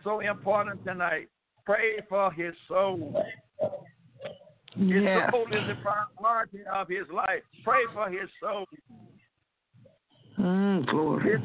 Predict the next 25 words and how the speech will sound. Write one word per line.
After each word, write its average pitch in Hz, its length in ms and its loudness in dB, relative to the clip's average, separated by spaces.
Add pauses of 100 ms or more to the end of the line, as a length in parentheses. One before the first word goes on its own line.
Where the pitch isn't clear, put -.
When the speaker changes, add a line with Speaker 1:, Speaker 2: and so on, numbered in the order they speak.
Speaker 1:
soul, 247 440 2 (160)
his 196 200 -10
soul 254 440 0
is 226 80 -6
the 214 100 -6
one 220 340 2
that 208 100 -2
has 202 240 0
to 202 160 -12
stand 214 380 0
before 214 480 0
Jesus. 180 480 -4 (320)
My 226 240 2
God, 202 320 -2
we're 190 180 0
praying 196 220 -4 (100)
for 202 80 -12
Elijah 185 580 4
Speaker 2:
Yes. - 100 -8
Speaker 1:
tonight 185 420 0 (100)
in 180 160 -12
the 180 80 -12
name 175 380 -8
of 156 160 -10
Jesus. 139 400 -6